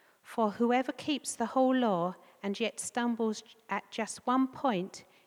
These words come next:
is guilty of breaking it all. For he who said, "Do not commit adultery,"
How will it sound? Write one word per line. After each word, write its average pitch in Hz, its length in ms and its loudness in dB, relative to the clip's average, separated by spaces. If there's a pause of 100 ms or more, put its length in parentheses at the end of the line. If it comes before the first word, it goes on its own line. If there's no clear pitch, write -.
(100)
is - 180 -8
guilty 233 560 -4
of - 180 -12
breaking 220 460 -6
it - 240 -10
all. 180 280 -6 (840)
For 220 240 2
he 262 220 0
who 277 100 4
said, 240 360 2 (280)
"Do 262 100 2
not 247 200 2
commit 240 280 -4
adultery," 226 720 -4